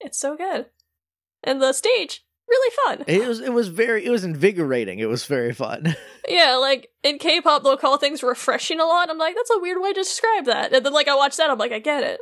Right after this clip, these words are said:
Speaker 2: I feel refreshed. <laughs> Nailed it. You got it again, K-pop. <laughs>
Speaker 1: Uh, if you wanna talk to me on Twitter, I'm at Shannon Maynor.
Speaker 2: I'm at J J underscore Mason. I've been Jake.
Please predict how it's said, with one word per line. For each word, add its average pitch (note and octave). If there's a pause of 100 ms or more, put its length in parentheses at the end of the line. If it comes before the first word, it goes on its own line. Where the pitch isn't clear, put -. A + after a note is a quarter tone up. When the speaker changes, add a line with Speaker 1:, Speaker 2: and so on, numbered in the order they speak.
Speaker 2:
I B2+
feel C3+
refreshed. - (420)
<laughs> - (540)
Nailed F3+
it. A#2+
You D#3
got A#2+
it D3
again, G3
K-pop. B2+ (380)
<laughs> - (1500)
Speaker 1:
Uh, C#4+
if C#4
you D4
wanna C#4+
talk C#4+
to D4+
me C#4
on E4
Twitter, F#4+
I'm C4
at B3+
Shannon B3+
Maynor. D4 (320)
Speaker 2:
I'm C3+
at C#3
J D3+
J C3
underscore C#3+
Mason. D3
I've C#3
been A#2+
Jake. D3